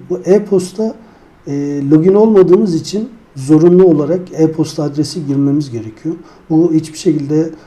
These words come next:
son kullanıcıya, kullanan, siteyi kullanan diğer, e, kullanıcılara gösterilmeyecek.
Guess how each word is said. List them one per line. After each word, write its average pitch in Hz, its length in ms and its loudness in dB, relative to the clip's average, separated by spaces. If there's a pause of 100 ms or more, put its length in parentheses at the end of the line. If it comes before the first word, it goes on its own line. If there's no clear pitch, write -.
(220)
son 151 280 0
kullanıcıya, 143 720 -6
kullanan, 139 420 -4
siteyi - 320 -6
kullanan 135 500 -6
diğer, 139 200 -6 (200)
e, 131 160 -6
kullanıcılara 131 680 -6 (380)
gösterilmeyecek. 165 1000 0